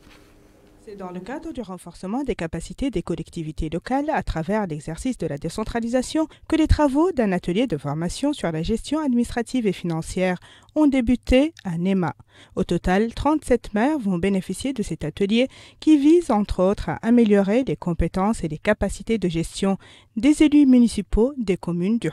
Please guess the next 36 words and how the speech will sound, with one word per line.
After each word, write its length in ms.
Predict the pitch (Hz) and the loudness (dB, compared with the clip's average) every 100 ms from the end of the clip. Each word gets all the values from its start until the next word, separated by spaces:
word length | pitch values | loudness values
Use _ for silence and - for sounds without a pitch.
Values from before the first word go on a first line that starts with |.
| - | -6
Houd 160 | 220 143 | -8 -6
Sharqi. 420 | - 147 - 127 _ _ - | -8 -8 -10 -16 _ _ -10
À 60 | 156 | -8
cette 220 | 160 175 | -6 -6
occasion, 460 | 180 208 208 285 349 - | -2 -2 2 0 -2 2
le 80 | 240 | 4
Wali 260 | 254 349 | 6 4
du 100 | 330 | 0
Houd 240 | 262 208 185 | 0 -2 -4
Sharqi 480 | - 175 160 226 311 | -4 -4 -4 -8 -6
a 100 | 185 | -8
souligné 480 | 156 220 208 185 208 | -6 -2 0 0 -2
que 140 | 311 190 | -2 -2
l'atelier 520 | 185 - 175 196 320 | -2 -2 -2 -2 -2
s'inscrit 540 | - 190 - - 233 254 | -2 -4 -4 -6 -8 -2
dans 260 | 180 269 | 2 4
le 100 | 277 | 4
cadre 380 | 214 185 247 294 | 2 0 0 0
du 80 | 240 | 0
renforcement 600 | 185 180 175 - 190 269 | -2 -2 -4 -4 -2 0
de 80 | 226 | 0
la 80 | 147 | -2
politique 480 | 185 170 - 269 - | -4 -6 -8 -10 -8
de 80 | |
décentralisation 960 | 151 156 156 - 165 180 220 220 277 285 - _ - | -6 -6 -8 -8 -6 -4 -4 -2 -2 -2 -4 _ -6
adoptée 400 | 302 277 262 349 | -2 -2 -2 -4
par 180 | - 214 | -2 -2
l'État 380 | 175 - 185 196 - | -2 -4 -4 -4 -2
comme 180 | 240 | 2
option 340 | 269 - - 302 | 2 0 -2 -4
stratégique 600 | - 214 - 151 202 - | -2 -4 -4 -6 -6 -8
pour 200 | - 151 | -10 -4
renforcer 560 | 190 226 175 - 202 233 | -2 -2 -4 -4 -4 -2
le 60 | 143 | -2
développement 540 | 165 196 202 - 226 | -4 -2 -4 0 0
local 420 | 202 - 156 196 | 0 -4 -4 -6